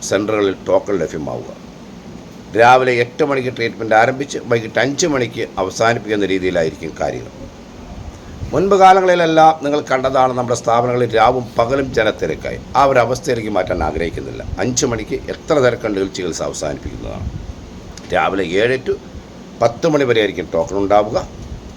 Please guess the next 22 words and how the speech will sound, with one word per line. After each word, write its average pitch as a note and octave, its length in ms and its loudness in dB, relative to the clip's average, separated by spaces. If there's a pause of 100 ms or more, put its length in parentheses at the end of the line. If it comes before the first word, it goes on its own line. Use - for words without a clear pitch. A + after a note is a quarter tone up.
(1000)
സൗജന്യമാണെങ്കിലും C3+ 840 2 (120)
ടോക്കൺ B2+ 260 2
ഉണ്ടാവും. A#2 320 2 (140)
ഒന്ന് B2 260 2
രണ്ട് A#2 160 0
എന്ന A2+ 120 -4 (360)
ക്രമ B2+ 160 6 (120)
നമ്പറിലായിരിക്കും G#2+ 640 2
രോഗികളെ E2+ 360 -2
പരിശോധിക്കുക. A2+ 640 -2 (1040)
ആയതിനാൽ B2+ 420 4 (1200)
അതനുസൃതമായ F3+ 680 6
രീതിയിലായിരിക്കും C#3+ 440 2
നിങ്ങൾ A2 200 0
വരേണ്ടത്. A2+ 380 2 (480)
നിങ്ങളുടെ D#3 480 2
സൗകര്യത്തിന് C3 360 0
നിങ്ങൾ A#2+ 140 0 (100)
വന്ന് B2 200 -2 (100)
ടോക്കൺ A#2+ 380 0
ലഭ്യമായില്ല, A#2+ 480 0 (100)
കണ്ടില്ല A#2+ 360 0